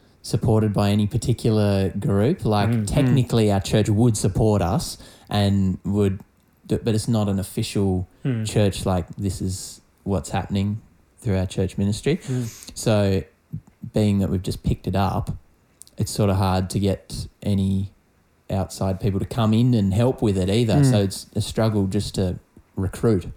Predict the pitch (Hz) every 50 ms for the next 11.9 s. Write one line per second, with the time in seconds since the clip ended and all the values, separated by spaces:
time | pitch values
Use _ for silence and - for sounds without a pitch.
0 | - - 135 127 117 113 - - 143 156 180 170 190 165 147 147 151 151 143 -
1 | 135 - - 139 127 127 120 123 123 117 - - - 139 151 147 131 117 - -
2 | 113 113 - - - - _ _ _ - - - _ _ - - 117 - - 139
3 | 143 151 143 - - 113 - - 120 110 110 107 101 90 92 - - - 120 110
4 | 110 107 104 - 110 98 95 92 95 92 - - - - - _ _ _ _ _
5 | _ - 107 107 107 104 101 101 98 - - 113 120 117 110 - - - - _
6 | _ - 127 127 131 135 120 110 - - - - - - - - - - - -
7 | 127 127 131 135 147 - - 151 139 - 123 120 107 113 113 113 113 113 120 -
8 | 110 110 104 104 107 110 - 117 117 - - - 113 127 180 247 262 - - -
9 | - - - - - - - - 117 107 104 101 101 101 98 98 98 92 - -
10 | - - - - - - - 113 104 101 - - 107 101 98 98 90 - - 110
11 | 101 98 98 - - 104 101 - - 98 95 - 104 98 98 104 - -